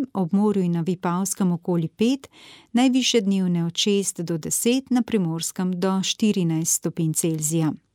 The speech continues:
Obeti: v torek se bo povsod pooblačilo, ponekod na jugu lahko občasno rahlo deževalo. Čez dan bo zapihal jugozahodni veter. V sredo bo sprva oblačno s padavinami,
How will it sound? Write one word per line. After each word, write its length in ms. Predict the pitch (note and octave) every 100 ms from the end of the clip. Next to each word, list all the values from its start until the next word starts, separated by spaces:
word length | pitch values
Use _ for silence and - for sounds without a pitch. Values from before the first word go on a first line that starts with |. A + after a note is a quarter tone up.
| _
Obeti: 560 | F3+ D3 G3+ A#3+ D4+ D4+ - - - - - -
v 80 | A#3
torek 400 | - A3+ C4+ C4+
se 180 | - A#3
bo 180 | G#3 G3+
povsod 460 | G3 F3+ A3 A3+
pooblačilo, 760 | - G3+ F3+ F3+ - G#3+ F3 D3
ponekod 500 | - F#3 F3+ G#3 G3+
na 100 | F#3
jugu 380 | E3+ G#3+ A3+ A3
lahko 340 | G3 - G3
občasno 680 | F#3+ - D#3+ D#3 - F#3 F3
rahlo 460 | G3 F3+ E3+ - F3
deževalo. 640 | E3 D#3 E3+ E3+ E3 D#3 C#3 - - - -
Čez 240 | - F3
dan 260 | D#3 E3 F3+
bo 120 | G3
zapihal 520 | A3 A3+ A3+ G#3+ A3
jugozahodni 800 | G#3 G#3+ G#3+ G3+ G#3+ - A#3 F#3+ D#3+
veter. 380 | D#3 D#3 D#3+ - _ - - -
V 60 | E3+
sredo 520 | - E3 E3 F3 B3+
bo 320 | A3 F3+ F3
sprva 480 | - - G3+ F#3+ F#3
oblačno 600 | D#3+ F3+ F3+ F3+ - F3
s 100 | -
padavinami, 720 | F3+ D#3+ E3 A3+ C4+ A#3+ A#3+